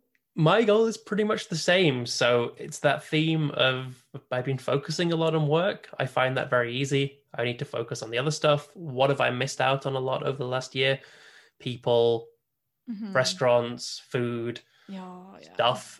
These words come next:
Speaker 1: things, <laughs> drinks, pubs, bars, loud
Speaker 2: Yeah.
Speaker 1: music. I'd settle for a crowded train station at this point, to be perfectly honest.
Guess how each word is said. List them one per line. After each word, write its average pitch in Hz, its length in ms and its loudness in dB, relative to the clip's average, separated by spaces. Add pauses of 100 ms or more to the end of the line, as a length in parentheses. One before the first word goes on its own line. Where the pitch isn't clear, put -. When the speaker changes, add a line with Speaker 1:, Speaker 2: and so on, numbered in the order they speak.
Speaker 1:
things, 123 480 -2 (180)
<laughs> - 180 -12
drinks, 131 580 -6
pubs, 127 760 -4
bars, 127 720 0 (120)
loud 123 280 2
Speaker 2:
Yeah. 123 120 -8
Speaker 1:
music. 127 500 -2 (580)
I'd 131 160 0
settle 139 320 0
for 123 180 -2
a - 40 -4
crowded 120 440 0
train 127 240 -2
station 135 380 -2
at - 60 -6
this 139 120 0
point, 147 300 -2
to - 40 -10
be 135 60 -2
perfectly 135 380 0
honest. 143 420 -2